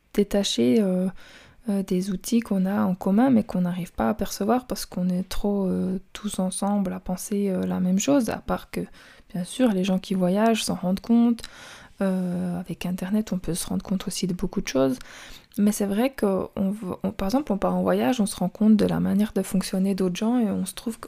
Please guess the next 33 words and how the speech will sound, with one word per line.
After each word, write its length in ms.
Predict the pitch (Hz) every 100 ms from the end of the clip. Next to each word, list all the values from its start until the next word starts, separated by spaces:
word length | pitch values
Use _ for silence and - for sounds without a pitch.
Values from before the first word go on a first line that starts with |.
| -
on 120 | 185
trouve 260 | - 233 -
peut-être 300 | 190 214 196
des 100 | 185
fois 180 | 214
que 100 | 247
c'est 160 | - 170
vachement 320 | 175 175 208
plus 160 | 214 226
sain 280 | - 226 220
que 100 | -
chez 180 | -
nous. 220 | 185 233 339 - - - - - -
Mais 120 | 208 202
ce 80 | -
qui 80 |
est 20 | 214
toujours 340 | 226 254 269
compliqué, 460 | 226 214 214 240 269
c'est 140 | 226
quand 240 | - 202
on 80 | 185
revient, 420 | 190 208 220 220
en 180 | 262 196
fait, 360 | - 208 208 -
dans 140 | 180 175
notre, 800 | 180 - - 185 175 180 190 - - - - - - _ -
dans 120 | 202
notre 680 | 196 180 - 170 165 165 185
société, 640 | - - - 185 - 247
dans 160 | 233 185
notre 420 | 180 175 - - 175 185 175 185 208 220 _ 220 - _ _ -
vie, 300 | 180 202 285